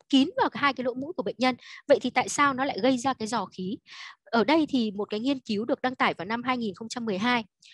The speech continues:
họ đã đặt ra một cái giả thuyết rằng là nếu như mà chúng ta cố định cái mask, ờ, ờ, gối mũi mà,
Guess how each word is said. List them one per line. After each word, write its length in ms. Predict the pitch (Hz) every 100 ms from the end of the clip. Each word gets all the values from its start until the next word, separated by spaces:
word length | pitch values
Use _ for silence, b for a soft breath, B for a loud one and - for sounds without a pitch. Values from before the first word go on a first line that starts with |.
| B
họ 140 | - 262
đã 120 | 226
đặt 140 | 339 -
ra 180 | 277 269
một 120 | 233
cái 100 | -
giả 160 | 202 233
thuyết 280 | - 285 403 - B -
rằng 240 | 240 208
là 120 | 208
nếu 240 | 202 214 269
như 160 | 403 359
mà 80 |
chúng 200 | 214 202
ta 160 | 196 254 -
cố 180 | 190
định 160 | 226 339 - -
cái 100 | 190
mask, 360 | 254 349 - - -
ờ, 280 | 202 190 185 185
ờ, 220 | 196 185 175
gối 160 | 202
mũi 280 | 233 277 330 415
mà, 180 | 240